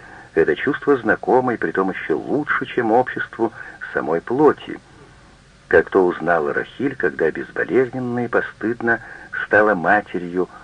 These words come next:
в Валле. Теперь, когда её час пришёл, она улыбалась уже не прежней смущённой улыбкой, в которой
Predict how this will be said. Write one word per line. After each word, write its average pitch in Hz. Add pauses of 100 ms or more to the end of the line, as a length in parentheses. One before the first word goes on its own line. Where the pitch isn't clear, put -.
(300)
в 73
Валле. 55 (680)
Теперь, 117 (580)
когда 69
её 85
час 87 (100)
пришёл, 131 (520)
она 78
улыбалась 156
уже 143
не 143
прежней 117 (100)
смущённой 90
улыбкой, 64
в -
которой 104